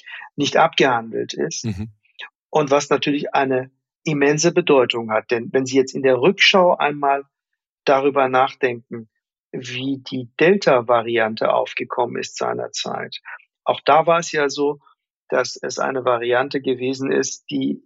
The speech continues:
Speaker 1: gegenüber den Vorgängern eine deutlich höhere Geschwindigkeit an Ausbreitung aufgewiesen hat.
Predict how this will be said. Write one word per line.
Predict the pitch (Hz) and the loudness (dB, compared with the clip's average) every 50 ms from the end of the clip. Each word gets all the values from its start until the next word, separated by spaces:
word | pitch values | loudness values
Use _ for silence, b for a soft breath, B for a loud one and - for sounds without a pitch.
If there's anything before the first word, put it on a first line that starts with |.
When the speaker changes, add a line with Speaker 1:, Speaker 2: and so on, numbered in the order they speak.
| _ | _
Speaker 1:
gegenüber | - 180 147 147 131 - - 139 135 131 127 | -14 -6 -4 -4 -2 -2 -2 -2 2 2 2
den | 120 120 117 117 - | 2 0 -6 -6 -10
Vorgängern | - - - 139 135 143 147 151 147 143 143 139 135 135 139 | -10 0 2 4 6 6 4 4 2 2 2 2 2 4 4
eine | 135 131 127 127 123 120 _ - | 2 0 0 -2 -6 -8 _ 0
deutlich | - 139 131 143 170 160 - - - 151 139 - - | 4 4 4 4 2 0 -4 -10 -10 -8 -8 -8 -8
höhere | - 139 139 143 143 143 | -2 2 2 2 2 2
Geschwindigkeit | 131 135 127 - - - 139 143 139 135 - - 147 143 - - | -2 -4 -6 -8 -6 -6 -8 -8 -8 -10 -6 -2 -2 0 0 0
an | 170 - | 0 2
Ausbreitung | 151 147 151 151 147 - - 127 123 117 117 - - - - _ _ - - _ _ _ B B B B B B B B | 2 2 2 2 0 -6 -4 -2 -2 -2 -2 -4 -8 -14 -14 _ _ -20 -20 _ _ _ B B B B B B B B
aufgewiesen | B 131 135 127 - - - 127 113 117 - - - - - - | B 2 2 2 2 0 -2 -2 -2 -4 -6 -10 -8 -10 -10 -12
hat. | - - - - | -12 -14 -16 -20